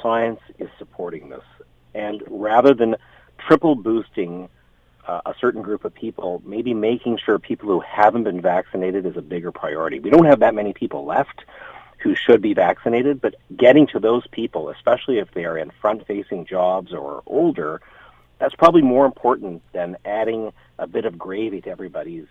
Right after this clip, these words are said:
uh, uh, turkey, you know, that, that, and that's kind of what we're doing here. And I'm not sure that boosting is really gonna change things with regards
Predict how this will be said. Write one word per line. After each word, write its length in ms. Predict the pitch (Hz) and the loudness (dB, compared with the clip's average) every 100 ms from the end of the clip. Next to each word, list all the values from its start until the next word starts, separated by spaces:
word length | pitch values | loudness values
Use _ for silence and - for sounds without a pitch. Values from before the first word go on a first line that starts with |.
| - | -16
uh, 260 | 85 80 85 | -12 -12 -12
uh, 120 | 82 - | -14 -10
turkey, 340 | 131 - - - _ | -10 -10 -18 -20 _
you 80 | 98 | -12
know, 240 | 117 117 | -10 -8
that, 180 | 110 107 | -8 -6
that, 120 | 113 - | -8 -6
and 120 | 107 | -6
that's 140 | 131 | -6
kind 140 | - - | -4 -4
of 60 | |
what 120 | 127 98 | -4 -6
we're 80 | |
doing 260 | - 117 120 | -6 -4 -4
here. 240 | 95 73 - - - _ _ _ _ | -4 -8 -10 -16 -20 _ _ _ _
And 480 | 175 208 180 131 131 - _ _ _ _ - | 4 6 6 2 -4 -14 _ _ _ _ -10
I'm 280 | 131 208 202 | -6 -4 -2
not 220 | 151 151 - - | 0 -2 -6 -8
sure 500 | 175 160 82 80 113 _ _ | -4 -2 -4 -10 -14 _ _
that 240 | 110 95 87 | -12 -12 -2
boosting 520 | 135 - - 90 95 | -2 -2 -8 -10 -10
is 160 | 98 | -12
really 280 | 95 101 127 | -10 -4 -2
gonna 180 | 123 110 - - | -2 -4 -6 -6
change 300 | 107 151 - | -4 -4 -6
things 400 | - 78 78 80 - _ _ _ _ | -10 -10 -10 -14 -18 _ _ _ _
with 140 | 92 | -6
regards 300 | 104 98 101 | -2 0 -2